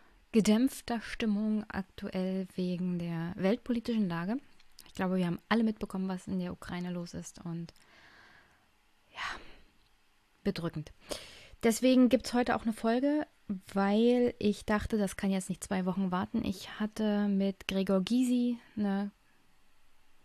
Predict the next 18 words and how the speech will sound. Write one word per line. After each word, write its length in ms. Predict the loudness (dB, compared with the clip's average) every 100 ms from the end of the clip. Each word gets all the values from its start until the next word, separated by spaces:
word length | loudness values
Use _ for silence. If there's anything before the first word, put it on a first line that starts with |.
| -14 -2
gute 220 | 0 0
Unterhaltung. 560 | -4 -4 -6 -4 -6 -6 -16 -20 -20 -20 -20 -6
Es 120 | 6
ging 160 | 8 8
ein 160 | 8
bisschen 340 | 8 6 4 6
um 80 |
die 140 | 6 4
Ukraine, 640 | 2 0 2 2 2 0
ein 240 | 2 0 2
bisschen 580 | -2 -2 -2 0 -2 -6 -12 -2
um 140 | 0
die 120 | 2
weltpolitische 600 | 2 2 0 -2 -2 -4
Lage, 440 | -2 0 0 0 -2 -6 -20 -20 -20 _ _ _ _ _
um 240 | 4 4 4
das 160 | 2
Sprechen 580 | 0 0 0 4 2